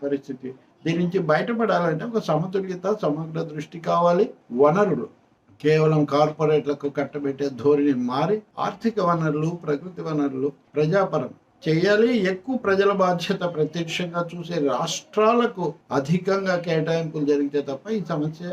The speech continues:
పరిష్కారం కాదు. ఇందులో హెచ్చుతగ్గులు, కేటాయింపుల లోప-, లోపాలోపాలు ఉండొచ్చు. ఇప్పుడు రేవంత్ రెడ్డి ముఖ్యమంత్రి అయ్యాక తెలంగాణ ప్రభుత్వం కూడా కేంద్రానికి అలాంటి ఒక అభ్యర్థన ఏదో సమర్పించినట్టు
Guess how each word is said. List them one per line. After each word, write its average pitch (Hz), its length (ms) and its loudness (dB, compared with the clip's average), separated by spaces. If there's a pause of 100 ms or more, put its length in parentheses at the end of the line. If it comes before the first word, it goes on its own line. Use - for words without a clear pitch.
(220)
పరిష్కారం 156 640 -2 (140)
కాదు. 123 260 -4 (260)
ఇందులో 247 280 2
హెచ్చుతగ్గులు, 190 600 2 (340)
కేటాయింపుల 175 600 2 (160)
లోప-, 165 560 0
లోపాలోపాలు 156 760 -2 (160)
ఉండొచ్చు. 190 340 -2 (360)
ఇప్పుడు 123 200 -12
రేవంత్ 170 340 2
రెడ్డి 180 260 0
ముఖ్యమంత్రి 180 440 -4
అయ్యాక 180 280 -6
తెలంగాణ 160 340 -4 (100)
ప్రభుత్వం 160 460 -4
కూడా 160 120 -6 (120)
కేంద్రానికి 156 580 -4 (420)
అలాంటి 160 360 0
ఒక 143 160 0
అభ్యర్థన 156 480 -2
ఏదో 147 100 0 (100)
సమర్పించినట్టు 143 680 -4